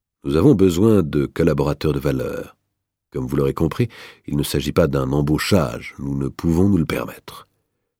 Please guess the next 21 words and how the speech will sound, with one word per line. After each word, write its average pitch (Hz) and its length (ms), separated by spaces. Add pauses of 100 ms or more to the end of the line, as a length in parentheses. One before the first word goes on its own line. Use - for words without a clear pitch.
(180)
Vous 87 180
serez 139 300
rétribué 110 560
proportionnellement 92 720
à 85 80
votre 80 220
assiduité, 73 760 (440)
à 73 40
votre 73 220
dévouement, 71 580 (580)
si 64 180
vous 65 100
me 62 60
permettez, 65 480 (640)
parce - 200
que - 100
notre 69 220
travail 78 460
est 76 140
une 80 100
mission. - 340